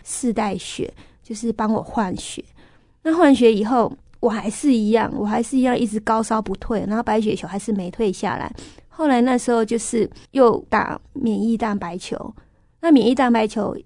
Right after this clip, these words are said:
一罐是很贵的，在当时我们教会的一个弟兄的爱心，因为他爸爸开西药房，他就免费供应我每天两罐。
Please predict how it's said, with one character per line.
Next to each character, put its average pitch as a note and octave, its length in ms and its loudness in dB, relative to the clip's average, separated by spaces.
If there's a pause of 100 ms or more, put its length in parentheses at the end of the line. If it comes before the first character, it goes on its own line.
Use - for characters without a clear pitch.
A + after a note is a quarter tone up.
(160)
一 B3 80 -2
罐 B3 280 2
是 C4 140 -2
很 A3 360 -4
贵 A3+ 280 4
的， - 160 -8 (260)
在 C4 160 0
当 B3 200 2
时 A#3 160 -2
我 G#3+ 100 -2
们 G3+ 220 -2
教 A3 240 -2
会 A3+ 180 0
的 F#3 180 -2
一 F#3+ 80 -2
个 F#3+ 240 -4 (200)
弟 A#3 160 0
兄 G#3 220 -6
的 F#3+ 100 -6
爱 G3 260 -6
心， G3 240 -8
因 G#3 60 0
为 A3 40 2
他 G#3+ 120 0
爸 A3+ 140 -2
爸 G3 160 0
开 G3+ 220 -6
西 G#3 260 -6
药 G3 180 -2
房， - 180 -12 (480)
他 C4+ 100 -6
就 C4+ 160 4
免 A3 240 2
费 A3 320 -2 (100)
供 A3+ 260 0
应 A3 160 2
我 - 220 -4 (380)
每 F#3 220 -2
天 A3+ 320 2
两 G#3 320 0
罐。 G3+ 240 0